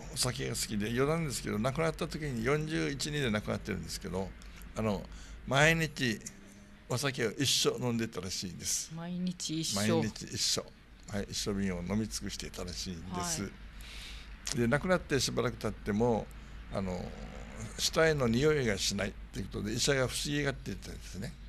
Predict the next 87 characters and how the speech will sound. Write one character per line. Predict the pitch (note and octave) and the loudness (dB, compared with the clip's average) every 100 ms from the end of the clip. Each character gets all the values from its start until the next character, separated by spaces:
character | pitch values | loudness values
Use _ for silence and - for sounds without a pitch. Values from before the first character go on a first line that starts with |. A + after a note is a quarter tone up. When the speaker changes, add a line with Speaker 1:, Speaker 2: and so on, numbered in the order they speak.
| - | -2
Speaker 2:
う | |
ん。 | F#3 G3+ G3 - | 2 2 0 -2
Speaker 1:
そ | A#2+ | -2
の | A#2 | 0
医 | A#2+ | 2
者 | C#3 | 0
が | B2 D3+ C#3+ - - - - - | 2 2 2 -2 -10 -14 -14 -12
と | - | -10
て | B2+ D3+ | 0 4
も | D3+ A#2 A2+ | 6 4 2
感 | A#2+ A#2 | 0 0
激 | A2+ A2+ | 0 -2
し | |
た | - | -4
の | F#2+ | -2
が、 | G#2 A#2+ F#2+ - - - - - - - - - | 0 0 -4 -10 -20 -20 -20 -20 -20 -20 -20 -8
「い | B2 | -6
や、 | G#2+ A2+ | -6 -2
和 | |
歌 | C3+ | 0
山 | C#3 C3+ | 2 0
牧 | B2 A2+ | -2 -4
水 | B2 B2+ | -2 0
先 | C3+ A2 | 0 0
生 | F#2+ F#2+ | 0 -2
は | F#2+ G#2+ | 0 0
ア | |
ル | C#3 | 0
コ | C3+ C#3+ | 0 0
ー | |
ル | C3+ | 0
漬 | A2+ | 0
け | G#2+ G2+ | 0 0
だ | |
っ | G#2+ | -2
た | - | -4
ん | G2 G2 | -4 -4
で、 | G#2 - | -4 -6
生 | |
き | - C3+ | -8 -2
た | D#3 | 0
ま | |
ま | C#3+ A#2 | 0 0
ア | A#2 | 0
ル | G#2 | -2
コ | A#2 | -2
ー | |
ル | A2+ | -2
漬 | F#2 | -2
け | F#2+ | -2
に | F#2 | -2
な | |
っ | G#2 | -4
て | - | -2
る | G#2+ | 0
か | - | 2
も | A#2 | 2
し | - | 2
れ | |
ま | F2 | 2
せ | - - | 0 2
ん | A2+ | 2
ね」 | - | 2
と | G2+ - - - | -4 -6 -14 -2
い | A2 | 2
う | A2+ | 2
ふ | |
う | |
に | G#2 | 2
言 | |
っ | A2+ | 0
た | - C#3 | 2 2
と | - | 2
言 | G2 A2+ | 4 6
わ | B2 | 6
れ | A#2+ | 6
る | A2 | 2
ほ | B2 | 2
ど | A2+ G#2+ | 2 2
で | |
す。 | A#2+ D#3+ | 0 0
Speaker 2:
う | |
わ。 | E3+ F#3 D#3+ - - - - - - - - - - - - - - - - - - | -2 -2 -6 -10 -14 -16 -16 -14 -14 -14 -12 -12 -12 -12 -12 -12 -14 -14 -14 8 8
腐 | - G#3 | 8 2
ら | F#3 F#3 | 0 -2
な | |
い。 | E3+ | -2